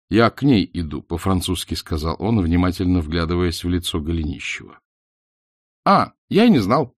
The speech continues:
"Хотя он и знал", — равнодушно отвечал Голенищев.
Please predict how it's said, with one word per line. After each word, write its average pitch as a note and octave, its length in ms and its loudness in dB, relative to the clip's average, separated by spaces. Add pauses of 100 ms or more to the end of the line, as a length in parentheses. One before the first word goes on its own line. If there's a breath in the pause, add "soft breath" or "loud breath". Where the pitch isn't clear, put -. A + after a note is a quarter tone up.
(320)
"Хотя - 340 -8
он D#2+ 160 -6
и D2+ 320 -12
знал", — E2+ 480 -8 (340)
равнодушно F#2 600 0
отвечал F2 360 -4
Голенищев. E2+ 720 -2